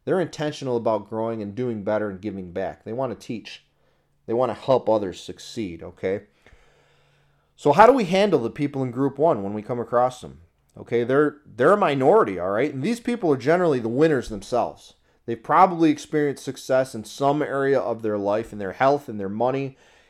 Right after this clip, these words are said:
in their marriage, in, in their, their mind, their, their schooling. They've, they've probably experienced success somewhere else. These are the winners.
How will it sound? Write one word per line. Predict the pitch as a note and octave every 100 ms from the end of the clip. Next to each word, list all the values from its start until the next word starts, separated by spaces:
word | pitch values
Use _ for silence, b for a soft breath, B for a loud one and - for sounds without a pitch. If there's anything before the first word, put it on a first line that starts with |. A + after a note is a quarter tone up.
| b -
in | A#2 A2
their | G#2+
marriage, | G2+ A#2 D3 C#3+ C#3 B2 - _ _ _ _ _
in, | G2 - A#2 A2+
in | - A#2
their, | A2 G#2+ G2
their | G#2+ A2+ G#2
mind, | G#2+ A#2 B2+ C3+ C3+
their, | B2+ G#2+ G2+ F#2 -
their | - G#2
schooling. | - - C#3+ C#3+ C#3 C3 B2+ - _ _
They've, | A2+ G#2+ A#2+ B2+ C3 -
they've | A#2+ C3+
probably | - D#3 G3+ F#3+ E3
experienced | C#3 - D3+ D3 C3 - - _ _ _
success | - C#3 - C#3+ C3 A#2+
somewhere | - A#2 A2 G2+
else. | C2 F#2 - - -
These | A#2 C#3+
are | C3+
the | A2
winners. | G2 A2+ A#2 F2 F2 -